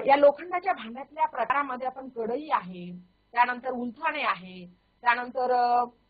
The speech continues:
अ, कडची आहे, म्हणजे किंवा त्याला पकड सुद्धा म्हणतो आपण, चहा वगैरे, अ, पातेले उचलायला आणि ठेवायला आपल्याला, अ, गॅसवरचे, चुलीवरचे पातेले पोळू नयेत म्हणून त्या कडचीचा,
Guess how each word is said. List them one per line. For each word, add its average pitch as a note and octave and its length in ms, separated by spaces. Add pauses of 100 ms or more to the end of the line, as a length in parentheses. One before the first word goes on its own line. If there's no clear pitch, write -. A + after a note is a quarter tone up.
(160)
अ, G3 420 (540)
कडची B3 340
आहे, A#3 300
म्हणजे A3+ 200
किंवा B3 180
त्याला B3+ 200
पकड E4+ 320
सुद्धा C#4 240
म्हणतो A3+ 260
आपण, G3+ 320
चहा G#3 360
वगैरे, G3+ 320 (560)
अ, F3+ 160
पातेले G3+ 520
उचलायला A3 460
आणि A3 180
ठेवायला G3 420
आपल्याला, G3 280
अ, F#3 400
गॅसवरचे, G3+ 580
चुलीवरचे G#3 500
पातेले G#3 360
पोळू G#3+ 300
नयेत G#3+ 220
म्हणून G#3 260
त्या G#3 140
कडचीचा, F#3 600